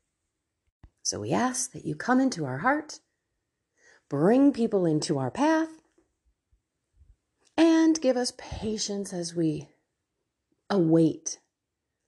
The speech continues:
that new, exciting friendship, where together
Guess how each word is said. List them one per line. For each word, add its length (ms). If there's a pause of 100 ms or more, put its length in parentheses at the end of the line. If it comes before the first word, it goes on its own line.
that 240
new, 520
exciting 440
friendship, 540 (1400)
where 300
together 720